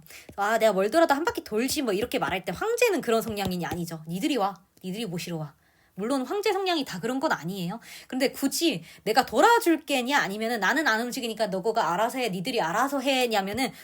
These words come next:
후자죠. 근데 이건 어때요? 원만하게 타협할 수 있는 거예요. 뭐, 꼭 내가 다 돌아주지 않는다더라도요. "내가 요 정도 할 테니까 너가 요렇게 좀 도와줄래?" 해서 여러 명이 함께, 어, 어우러질 수 있다는 의미예요. 모난 곳 없고 둥글고 순환하고 다 만날 수 있고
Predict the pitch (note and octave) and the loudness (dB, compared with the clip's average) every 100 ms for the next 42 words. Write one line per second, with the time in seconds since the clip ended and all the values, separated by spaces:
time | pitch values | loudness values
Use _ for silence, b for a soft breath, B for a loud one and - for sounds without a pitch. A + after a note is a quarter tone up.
0 | B E4+ A#3+ F#3 E3 D#3 B B B A3 | B -4 -4 -6 -10 -16 B B B -4
1 | G#3+ B3 F3 F3 E3+ F#3 F3 b b - | 0 0 -2 -6 -6 -6 -10 b b 0
2 | A#3 E4 F#4+ F4+ D#4+ C4+ D4+ G#4 G#4 F#4 | 2 6 6 6 2 0 4 4 6 4
3 | C#4 F#3+ G3+ G#3 G3+ F3 F#3 F3+ B B | 4 -4 -6 -4 -4 -4 -8 -10 B B
4 | B F#3 F#3 F3+ B3+ F#4+ G3+ G#3 A#3+ - | B -4 -2 -2 0 2 2 2 2 2
5 | G#3 A3 A3+ C4+ B3 A3 B3+ F#3 F#3+ F#3+ | 2 2 4 4 4 0 -2 -2 -4 -6
6 | F3+ F3 E3+ G3 B B - A#3+ B3 G3+ | -6 -8 -8 -12 B B -2 4 6 6
7 | E4+ F4+ D4 D4 B3 A#3 F#3 A3 G3 B3+ | 2 4 4 4 0 0 2 2 2 0
8 | C4+ A3+ F3+ C4+ F4+ F4 D#4 D4+ C#4 B3+ | -4 -8 0 6 6 6 4 4 4 2
9 | G4 B B B G3 C#4 F#4 F4 C#4+ C4+ | 0 B B B 6 8 8 6 2 0
10 | D4 C4+ - F#4+ B B B F3 E3+ D3+ | -2 -6 -2 -2 B B B -8 -6 0
11 | A3 E4+ D#4+ - A3 A#3 A4+ - C#4 A#3+ | 4 6 4 2 0 2 2 2 2 2
12 | G3 F3 F#3+ F3+ E3 C#3+ C#3+ D#3 _ _ | 0 -4 -4 -4 -4 -8 -12 -18 _ _
13 | _ _ - F3 F#3+ G#3 F#3+ F3+ E3+ C#4 | _ _ -10 -6 -6 -6 -4 -4 -6 -10
14 | - G#3+ G3+ F3 A3 C#4 B3+ A3 G3 F#3 | -8 -4 -4 -4 -6 -2 0 0 -2 -6
15 | F#3 E3 F3 A#3+ A#3+ G#3 - E3 - B3+ | -6 -6 -4 0 2 0 -4 -8 -6 -8